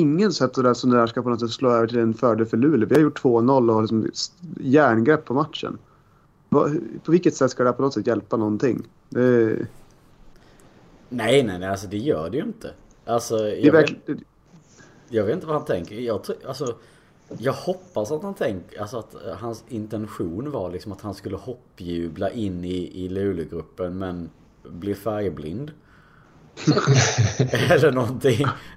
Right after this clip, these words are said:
Speaker 2: Alltså.
Speaker 1: Ja, men typ att han ta-, tappar bort att de är på bortaplan eller någonting.
Speaker 2: Ja, men precis. Lite så. Det
Speaker 1: Ja, men alltså.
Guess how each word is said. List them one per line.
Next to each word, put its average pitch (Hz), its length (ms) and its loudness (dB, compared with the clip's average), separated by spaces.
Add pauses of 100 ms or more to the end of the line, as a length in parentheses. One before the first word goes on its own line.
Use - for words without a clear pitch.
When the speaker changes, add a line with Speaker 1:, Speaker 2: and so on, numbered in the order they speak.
(160)
Speaker 2:
Alltså. 143 240 0
Speaker 1:
Ja, 123 80 2
men 135 140 6
typ 127 200 2 (960)
att 135 180 4 (160)
han 135 140 4
ta-, 147 140 -2
tappar 147 260 0
bort 147 240 0
att - 60 -8
de 120 300 0
är 120 40 0
på 123 60 0
bortaplan 117 540 0
eller 101 100 -4
någonting. 98 320 -6 (140)
Speaker 2:
Ja, 165 180 2
men 156 140 -4
precis. 95 480 -4
Lite 135 320 -4
så. 85 260 -6 (440)
Det 98 140 -4
Speaker 1:
Ja, 104 120 0
men 117 160 2
alltså. 98 240 -6